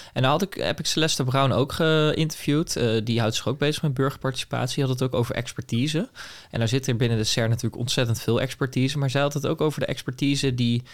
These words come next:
niet per se deskundigheid is, maar ervaringsdeskundigheid. Ehm, nou is iedereen natuurlijk ooit jong geweest. Maar is het in jouw ogen ook echt zo dat, ehm, jongeren een bepaalde expertise meebrengen vanuit de ervaringswereld die zij, eh, op deze plek neerleggen?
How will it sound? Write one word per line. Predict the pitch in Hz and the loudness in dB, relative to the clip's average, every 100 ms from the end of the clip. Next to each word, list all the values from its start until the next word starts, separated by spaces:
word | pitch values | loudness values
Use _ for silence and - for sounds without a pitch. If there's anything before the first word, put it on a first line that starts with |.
| - - | -20 -4
niet | 135 139 | -4 0
per | 127 | 0
se | 123 120 | 2 2
deskundigheid | 107 147 - 175 160 151 135 | 2 0 2 0 2 0 0
is, | 135 - | 0 0
maar | 127 123 120 110 - | 2 2 2 -4 -2
ervaringsdeskundigheid. | 131 127 135 107 98 - - 80 - - 92 202 - - - - - | 0 2 2 0 -2 -4 -4 -4 -6 -6 -6 -6 -10 -14 -14 -12 -8
Ehm, | - 113 113 110 - | 0 2 2 -2 0
nou | 123 95 | 2 2
is | 143 | 2
iedereen | 139 135 | 2 4
natuurlijk | 123 123 117 | 2 2 0
ooit | 117 113 | 2 2
jong | 110 127 | 2 0
geweest. | - 131 170 - | 0 0 0 0
Maar | 135 135 - - - | 0 0 -2 -8 -6
is | - 175 | -2 0
het | 185 175 | 0 0
in | 165 | 2
jouw | 160 156 | 2 4
ogen | 143 147 139 | 2 2 -2
ook | |
echt | - - | -2 -2
zo | 139 | 0
dat, | 131 123 - - | 0 -2 -6 -4
ehm, | - 113 113 113 - | -2 2 2 0 0
jongeren | 127 123 117 | 2 4 4
een | |
bepaalde | 117 120 110 104 | 2 0 -2 -2
expertise | - - - 117 107 | -6 -4 0 2 2
meebrengen | 110 113 113 110 110 104 | 2 2 2 2 0 -2
vanuit | - - 110 110 | -6 -4 -2 0
de | - | -2
ervaringswereld | 113 110 110 107 - 107 104 104 | -2 0 0 -2 -2 -2 0 -2
die | 107 | -2
zij, | 104 104 101 104 - - | 0 0 0 -4 -12 -6
eh, | 101 98 101 | -2 0 -2
op | 113 | 0
deze | 113 113 | -2 -2
plek | - 107 107 | -2 -4 -2
neerleggen? | 104 131 143 | -2 -2 -4